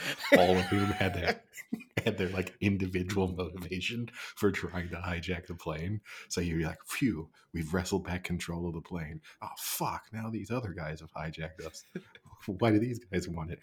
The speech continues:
Oh, they're really, they're, like, Stop Oil protesters. They're really upset about the environment." And then just, like, turn after turn.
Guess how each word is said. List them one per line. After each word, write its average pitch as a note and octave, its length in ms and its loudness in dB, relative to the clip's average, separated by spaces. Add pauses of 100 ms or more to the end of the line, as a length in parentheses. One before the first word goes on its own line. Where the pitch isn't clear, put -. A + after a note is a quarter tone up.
(300)
Oh, E2 160 0
they're D#2 160 -2
really, E2 360 -2
they're, D#2 200 -4
like, D#2 160 -8
Stop - 600 -10
Oil E2+ 300 -2
protesters. C#2+ 800 -10
They're D2+ 140 -10
really D#2 280 -6
upset D2+ 320 -10
about D#2+ 280 -10
the E2 100 -12
environment." D#2 580 -6 (360)
And E2 120 -4
then E2+ 160 -4
just, D#2+ 200 -10
like, D#2+ 240 -10
turn E2+ 420 -2
after D#2+ 320 -6
turn. E2+ 380 -6